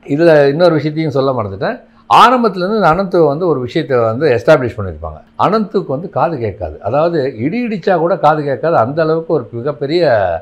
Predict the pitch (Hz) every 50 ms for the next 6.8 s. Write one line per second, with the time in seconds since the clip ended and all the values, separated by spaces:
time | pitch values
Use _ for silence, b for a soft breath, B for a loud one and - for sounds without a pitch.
0 | - b b b b b b 107 101 90 87 82 82 80 78 78 80 - _ -
1 | 160 180 185 160 107 - - - 170 180 170 - 165 139 117 - 127 123 120 113
2 | 98 - - 190 214 170 123 107 104 98 95 - - - 135 127 101 - - -
3 | - _ _ - - 220 214 175 160 185 226 240 226 196 170 160 175 190 208 165
4 | 113 101 110 147 196 247 - - - - 175 190 220 202 196 185 185 175 - 269
5 | 254 247 226 226 - 190 175 160 151 135 143 120 113 139 156 156 123 135 123 113
6 | 107 107 135 147 165 165 151 135 120 110 107 101 104 104 104